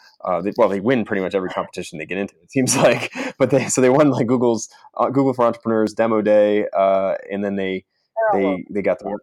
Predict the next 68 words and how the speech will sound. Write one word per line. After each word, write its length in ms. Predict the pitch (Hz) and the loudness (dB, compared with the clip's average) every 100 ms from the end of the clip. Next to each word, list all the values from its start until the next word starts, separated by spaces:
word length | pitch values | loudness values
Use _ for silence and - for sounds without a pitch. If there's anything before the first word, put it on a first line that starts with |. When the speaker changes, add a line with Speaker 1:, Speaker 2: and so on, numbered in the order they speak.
| - | -4
Speaker 1:
Ri-, 180 | 117 123 | 0 2
Rise 180 | 120 135 | 6 4
of 60 | 123 | 6
the 80 | |
Rest 240 | 123 135 - | 4 4 2
Fund 180 | 131 127 | 0 4
invested 360 | 113 120 - | 4 4 2
in 40 | 117 | -2
them. 60 | |
So 160 | 143 156 | 2 2
they, 60 | - - - | 2 -8 -2
and 160 | 135 | 0
I 80 | 117 | 0
think 160 | 156 135 | -2 2
they 140 | 120 | 2
just 240 | 127 - | 2 0
were 80 | 113 | 2
on, 180 | 110 107 | 2 2
like, 280 | 98 95 107 | 0 0 2
um, 420 | 98 95 92 - _ _ - | 2 2 -4 -10 _ _ -14
oh, 160 | 127 139 - | -8 -8 -6
they, 140 | 131 - | -8 0
they 80 | 143 | 4
were 80 | 147 | 4
at 100 | - | 2
the 80 | |
Business 260 | 101 123 110 | -4 -4 -2
Insider 320 | 110 131 127 | 0 2 2
Conference 420 | - 123 123 127 | 2 -2 -2 -8
this 180 | 127 - | -8 -4
week 240 | 131 127 98 | -2 -2 0
or 40 | |
last 280 | 104 113 - | 2 0 0
week, 280 | 117 110 95 | -2 -2 -6
and 240 | 92 90 _ _ _ _ | -8 -10 _ _ _ _
got 160 | 107 101 | -2 -2
a 40 | |
chance 340 | - 104 101 - | -2 -4 -4 -4
to, 380 | 98 95 90 - _ | -2 -2 -2 -8 _
to 80 | - | -12
be 120 | 101 | -4
on 100 | 98 | -4
stage 420 | 95 - 101 101 95 | -4 -4 -2 -2 -4
with, 320 | 98 90 - | -6 -4 -4
um, 400 | 92 90 87 92 _ _ _ _ _ _ | -4 -4 -8 -14 _ _ _ _ _ _
some 180 | 101 98 | -6 -2
notable 320 | 101 95 92 | -2 -2 -4
folks. 320 | 98 90 - | -2 -4 0
So 80 | 117 | 2
I 60 | |
think 280 | 120 160 - - 143 | 2 0 -4 -6 0
they're 100 | 151 | 4
doing 140 | 196 | 4
a 60 | 139 | 4
great 180 | 143 | 2
job 300 | 135 123 120 | 6 6 6
and 100 | 107 | 2
they're 80 | 101 | -4
continuing 300 | 104 117 107 | -4 -4 -2
to 40 | 95 | 0
grow. 320 | 98 98 98 | 2 2 0
So 240 | - 95 | -2 -2
I'm 120 | 95 - | -2 -2
obviously 260 | 98 95 - | -2 -2 -8
excited 300 | - 98 92 | -2 -2 0
about, 220 | 90 - | 0 -2
Speaker 2:
Super 140 | 208 - | -4 -8
proud 160 | 359 | -10